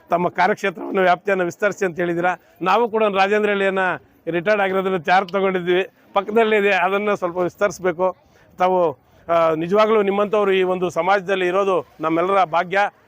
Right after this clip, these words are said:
ಆ, ಈಗಾಗಲೇ ನಮ್ಮ ಆರ್‌ವಿ ಅವ್ರು ಹೇಳಿದ್ರು, ಎಲ್ರಿಗೂ ಇದೆ, ಕೋಟ್ಯಾನು ಕೋಟಿ ಲಕ್ಷ ಬಿಗ್ ಶಾಟ್ಸ್ ಇದ್ದಾರೆ. ಪ್ರಪಂಚದ ಒಂದು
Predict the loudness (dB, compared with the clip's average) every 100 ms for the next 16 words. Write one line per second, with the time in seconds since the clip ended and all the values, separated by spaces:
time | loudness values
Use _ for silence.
0 | -4 0 0 2 0 0 -2 0 0 0
1 | 0 -2 0 0 2 2 2 0 0 -2
2 | 2 0 0 -4 -4 -4 -4 0 -2 -4
3 | _ -6 -6 -2 2 2 2 0 0 0
4 | 0 0 0 2 4 4 4 2 0 0
5 | -2